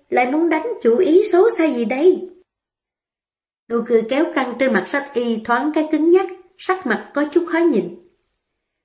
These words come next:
"Cô đắc ý cái gì chứ? Đứa con không còn nữa, nói cho cùng, cô cũng chỉ là một hoàng hậu thất sủng." Phi Duyệt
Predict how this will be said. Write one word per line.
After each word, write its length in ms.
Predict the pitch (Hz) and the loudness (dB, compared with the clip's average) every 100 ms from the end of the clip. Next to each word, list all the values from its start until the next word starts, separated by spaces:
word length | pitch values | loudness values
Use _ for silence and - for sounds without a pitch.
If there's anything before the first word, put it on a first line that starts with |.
| _ _ | _ _
"Cô 260 | 285 277 277 | 0 2 2
đắc 240 | 339 339 | -2 0
ý 200 | 320 359 427 | 4 4 6
cái 80 | 415 233 | 4 4
gì 200 | 233 - | 0 4
chứ? 320 | 330 427 523 - - _ _ | 4 4 0 -8 -20 _ _
Đứa 200 | 254 339 494 494 | 0 2 0 0
con 280 | 269 262 262 | -2 -2 0
không 240 | 339 - | 0 2
còn 220 | 220 202 | 0 2
nữa, 340 | 196 202 302 415 - _ | 2 0 -2 -6 -14 _
nói 320 | 240 269 392 - | -6 -2 -2 0
cho 80 | 294 - | -2 2
cùng, 320 | 202 175 170 - _ _ | 0 0 -4 -16 _ _
cô 240 | 339 339 - | 0 0 0
cũng 240 | 240 285 | -6 -4
chỉ 180 | 220 247 | -4 -4
là 260 | 254 196 196 | -2 -4 -2
một 220 | 202 196 | -2 -2
hoàng 240 | 202 202 196 | -2 -2 -2
hậu 220 | 208 220 | -6 -2
thất 160 | 359 - | -4 -4
sủng." 460 | - 190 196 311 - _ _ _ _ _ _ _ _ _ _ _ _ _ _ _ _ | -4 -4 -2 -6 -12 _ _ _ _ _ _ _ _ _ _ _ _ _ _ _ _
Phi 140 | 262 202 | -6 0
Duyệt 160 | 202 | 0